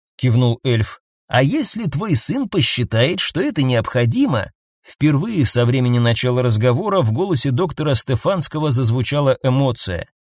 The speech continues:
«То он должен уничтожить пробой, невзирая на цену». «Он там погибнет». «Он солдат, полковник. Я надеюсь, вы это понимаете. Но мы сделаем все, чтобы его спасти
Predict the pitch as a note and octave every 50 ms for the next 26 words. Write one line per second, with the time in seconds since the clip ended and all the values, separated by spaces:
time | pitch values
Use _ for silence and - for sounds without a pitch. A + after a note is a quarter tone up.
0 | _ _ _ - B2+ C3 C3+ F3 F3 D3+ A#2+ A2+ D#3 F3 E3 D3+ A#2+ C#3+ D#3+ D3+
1 | - - D#3+ D#3 D#3 D3 C3+ - - - E3+ F3+ D#3+ A#2+ C#3 B2 - - B2+ B2
2 | A#2 A2 A2 D#3 F#3 E3 B2+ G2 G2+ - _ _ - G2+ A2+ B2+ C3 A2 A2+ F#2+
3 | B2+ B2+ A2+ A2+ A#2 A#2+ A#2+ A#2+ A#2 A2+ A#2 A2+ A2 - - - C#3+ C#3 B2 G#2+
4 | E2+ - - _ _ _ _ _ _ _ _ _ _ A2 A#2+ C#3 C3+ B2 A2+ -
5 | - _ - A#2+ A#2+ A#2 G#2+ G2 - - B2 A#2 A#2 A2+ A2 A2+ A#2+ A#2+ F#2+ G2+
6 | F#2 F2+ E2+ - - - _ _ _ _ _ _ _ _ C3 C#3 D3 C#3+ B2 -
7 | - C3+ C3+ C3+ C3+ B2 C#3+ E3+ E3+ C#3 - - - A2 G#2 G2+ F#2 - A2+ A2
8 | G2+ F#2 G2+ G2 F2+ - - _ _ _ _ _ G#2 A#2+ C#3+ C3+ C3 B2 A2+ B2
9 | C3+ C3 A#2+ G#2+ - - G2+ A#2+ B2 A#2 - A2 - B2 A#2+ A#2+ B2 B2 C3 B2+
10 | A#2 G2+ F#2 F2+ - - - A2 - _ _ _ - - - - C3 D3+ D#3+ D#3+
11 | F3+ E3 A#2+ G#2+ A#2 D#3 E3+ D#3+ D#3+ D#3+ D#3 C3+ A#2 - - - D#3 F3+ D#3+ -
12 | - - D3+ D3 D3+ D3+ D3 D3 D#3+ C#3 - - C#3+ D3 B2 - - - E3+ E3
13 | C3+ G#2+ -